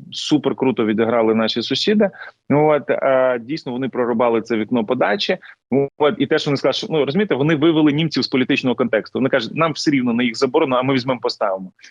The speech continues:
І в німців є вибір. Або сидіти збоку і казати, "Ай-яй-яй, вони порушують правила", і що, вони заведуть справу на поляків? Штраф накладуть за те, що вони допомагають боротися з фашистами, тоді скажуть, "Ну так тоді хто з вас фашист?" Вот.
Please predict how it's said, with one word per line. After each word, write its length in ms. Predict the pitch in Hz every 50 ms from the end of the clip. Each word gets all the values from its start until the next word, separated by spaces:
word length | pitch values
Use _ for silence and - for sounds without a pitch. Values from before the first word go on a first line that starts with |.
| _ -
І 80 | 120
в 20 | 135
німців 340 | 185 226 220 - 185 156
є 100 | 156 156
вибір. 340 | 147 131 123 110 92 95 - -
Або 200 | - 135 147 190
сидіти 380 | 180 - 180 160 190 - 165 156
збоку 320 | 139 143 175 180 180 160
і 40 | 147
казати, 320 | - 156 156 151 - 151
"Ай-яй-яй, 400 | - 151 156 160 151 156 160 151
вони 220 | 143 147 147 151 143
порушують 400 | - 151 151 147 - 151 135 -
правила", 380 | - 147 151 143 135 135 127
і 60 | -
що, 160 | 139 - 131 117
вони 160 | 107 110 107
заведуть 360 | 104 117 113 123 135 143 127
справу 320 | - - 160 175 175 160
на 80 | 143 131
поляків? 420 | - - 113 104 98 98 - - _ _ _ _ _ _ _ _
Штраф 420 | - - - 170 175 180 185 -
накладуть 420 | 175 147 123 127 127 113 110 117 107
за 80 | 120
те, 100 | 110 143
що 120 | 127 - 131
вони 140 | 131 139 131
допомагають 420 | - 131 135 131 135 139 131 123
боротися 300 | 117 131 131 123 - 123
з 40 | -
фашистами, 640 | - - 139 - - 185 170 - 139 117 110 107
тоді 140 | 104 120 131 131 - _ _ _ -
скажуть, 280 | - - 135 123 113 113
"Ну 80 | 120
так 180 | 101 - - -
тоді 200 | - 139 123 127
хто 220 | - - 131 123
з 100 | 110 107
вас 160 | 117 120 -
фашист?" 440 | - - 117 - - 101 95 - - _ _ _ _ _ _ _ _ _ _ _ _ _ _ -
Вот. 380 | - 123 120 127 127 117 104 98